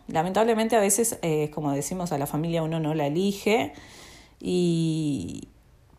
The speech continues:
pero sí, cuando se trata de otras personas, hay que tratar de saber elegir o al menos distanciarse, porque estas personas no, no sirven para nada realmente. Perdón que lo diga así de, de entrada, pero es la verdad. O sea, no,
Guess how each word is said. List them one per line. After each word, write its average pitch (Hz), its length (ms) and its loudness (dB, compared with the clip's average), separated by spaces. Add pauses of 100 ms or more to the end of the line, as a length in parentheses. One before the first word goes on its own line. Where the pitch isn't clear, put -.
(140)
pero 277 220 8
sí, 370 220 8 (800)
cuando 240 540 8
se 247 140 0
trata 302 300 2
de 285 100 2
otras 294 180 2
personas, 311 760 2 (920)
hay 349 200 10
que 269 80 4
tratar 190 380 10
de 175 60 6
saber 175 320 6
elegir 254 640 4
o 220 100 10
al 190 80 6
menos 208 240 2
distanciarse, 185 920 10
porque 151 580 0 (120)
estas 202 200 -6
personas 185 420 -2
no, 165 160 2
no 135 140 -2
sirven 147 360 -4
para - 180 -8
nada - 240 -10
realmente. - 440 -12
Perdón 160 360 -2
que 156 80 -2
lo 135 80 -2
diga 139 180 -2
así 180 200 -6
de, 147 260 -4
de 170 80 -2
entrada, 165 460 0
pero 156 160 0
es 165 60 0
la 160 80 2
verdad. 147 280 2 (680)
O - 120 -2
sea, 156 260 0
no, 160 600 -2